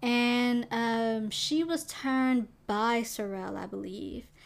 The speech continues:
And she has a lover, Samuel, who she also turned.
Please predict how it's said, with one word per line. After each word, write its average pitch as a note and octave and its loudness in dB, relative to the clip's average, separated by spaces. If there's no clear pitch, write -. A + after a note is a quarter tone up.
And A3+ 0
she A#3 2
has A3 0
a D4+ 2
lover, A3+ 0
Samuel, G#3 -2
who G#3 -2
she D4+ 0
also F4+ 2
turned. - -6